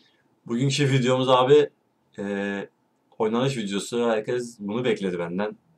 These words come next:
"Oynanış videosu çek." falan filan yazan çok olmuş. Her videonun altına neredeyse "Oynanış videosu da çeksen iyi olur."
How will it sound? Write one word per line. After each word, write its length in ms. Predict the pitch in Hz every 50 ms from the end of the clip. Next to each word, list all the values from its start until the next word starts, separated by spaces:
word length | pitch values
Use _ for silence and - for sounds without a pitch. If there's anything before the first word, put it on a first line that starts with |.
| _ _ _ _
"Oynanış 360 | - 107 107 120 123 120 117 113
videosu 240 | 110 113 120 117
çek." 200 | - 107 101 95
falan 280 | - 98 98 101 104 101
filan 220 | 104 107 107 110
yazan 300 | 107 98 92 90 98 101
çok 260 | 98 - 120 113 104 104
olmuş. 440 | 92 80 82 92 - - - - _ _ _ _ _ _ _ _ _ _ _ _
Her 200 | - 95 117 113
videonun 220 | 104 92 110 104 101
altına 320 | 98 95 92 - 104 98
neredeyse 400 | 98 98 92 95 95 92 - 98
"Oynanış 340 | 95 92 101 101 98 - -
videosu 360 | 95 90 98 92 - 110 98
da 240 | 98 95 95 92 - -
çeksen 380 | - 95 90 - - 101 95
iyi 140 | 92 95 98
olur." 260 | 95 90 85 85 -